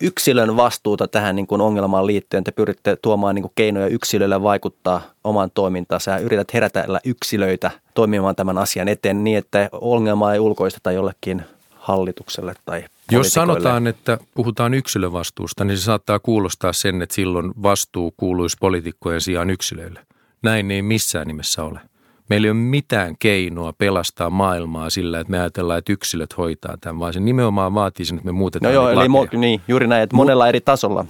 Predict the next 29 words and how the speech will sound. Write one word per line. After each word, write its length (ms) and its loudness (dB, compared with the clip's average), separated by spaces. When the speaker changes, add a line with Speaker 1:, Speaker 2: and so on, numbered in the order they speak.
Speaker 1:
Hmm. 80 2
Speaker 2:
Juuri 220 4
näin. 260 -4
Mut 260 -4
jos 380 0
ihmiset 680 -4
ei 200 4
ole 100 -2
mukana 400 -2
siinä 240 -2
ilmastotyössä, 800 -2
jos 260 0
yksilöiden 680 0
mahdollisuudet 680 -2
oikeastaan 580 -2
siinä, 340 0
että 140 -6
mennään 400 0
mielenosoituksiin, 840 -2
mut 180 -2
meillä 220 2
ei 40 4
ole 140 -2
keinoa 520 0
konkreettisesti 760 -2
tarttua 460 0
isommassa 380 0
mittakaavassa 600 -4
toimeen, 460 -2